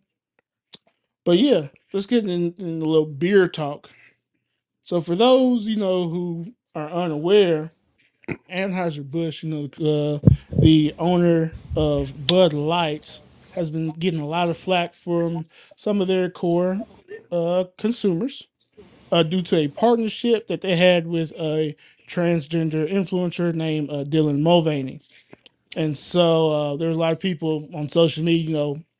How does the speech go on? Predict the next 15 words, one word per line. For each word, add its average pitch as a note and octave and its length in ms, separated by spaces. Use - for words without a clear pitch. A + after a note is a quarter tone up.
who D3+ 80
were D3 100
pretty E3 360
stupid D3+ 580
because D3 360
they D3+ 120
were D3 240
buying E3 920
Bud E3 260
Light D#3 540
to D#3+ 180
go D3+ 340
blow E3+ 240
it D#3 80
up D#3 300